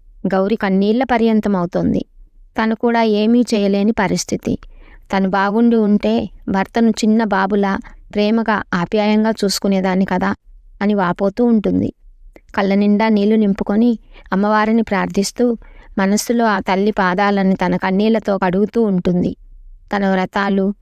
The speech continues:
నోములు, పూజలు, కళ్యాణాలు ఏమైపోయాయి?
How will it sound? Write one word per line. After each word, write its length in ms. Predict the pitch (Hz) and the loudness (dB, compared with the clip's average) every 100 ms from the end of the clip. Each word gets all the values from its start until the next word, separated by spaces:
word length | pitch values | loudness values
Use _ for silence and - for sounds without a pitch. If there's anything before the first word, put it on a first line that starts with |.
| - | -2
నోములు, 560 | 196 202 214 190 190 208 - - - | 2 4 2 2 0 -4 -12 -18 -2
పూజలు, 500 | 220 208 202 185 190 - - | 0 0 0 0 -2 -6 -6
కళ్యాణాలు 760 | 214 208 220 226 202 180 185 196 | -2 0 2 2 2 2 0 0
ఏమైపోయాయి? 720 | 202 214 247 233 233 233 | 0 0 0 0 0 2